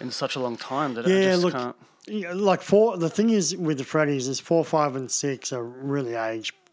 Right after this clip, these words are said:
Speaker 2: They're pretty tough. We're still one and three still stand up today. In particular, number one, it's still awesome.
Speaker 1: Yeah.
Speaker 2: Just like Halloween one, Friday one, you know, um, yeah, Friday the thirteenth, um, and Evil Dead two.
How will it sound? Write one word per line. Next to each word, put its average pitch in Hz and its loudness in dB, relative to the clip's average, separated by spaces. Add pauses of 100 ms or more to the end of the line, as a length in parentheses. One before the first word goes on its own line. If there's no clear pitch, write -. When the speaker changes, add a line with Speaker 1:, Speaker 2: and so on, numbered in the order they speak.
(360)
Speaker 2:
They're 123 -8
pretty 139 -4
tough. 107 -12 (640)
We're 160 -2
still 160 2 (100)
one 151 2
and 143 -2
three 202 0
still 151 -2
stand 131 -6
up 120 -8
today. 120 -8 (160)
In 156 -2
particular, 143 -2
number 135 -4
one, 110 -8 (460)
it's 139 -6
still 143 -2 (100)
awesome. 117 -6
Speaker 1:
Yeah. - -20
Speaker 2:
Just 220 -2
like 151 0 (240)
Halloween 143 0
one, 113 -6
Friday 127 -4
one, 107 -10
you 139 -10
know, 117 -8
um, 113 -8 (560)
yeah, 120 -12
Friday 117 -12
the 110 -16
thirteenth, 113 -14 (540)
um, 170 2
and 180 4
Evil 180 4
Dead 151 2
two. 113 -4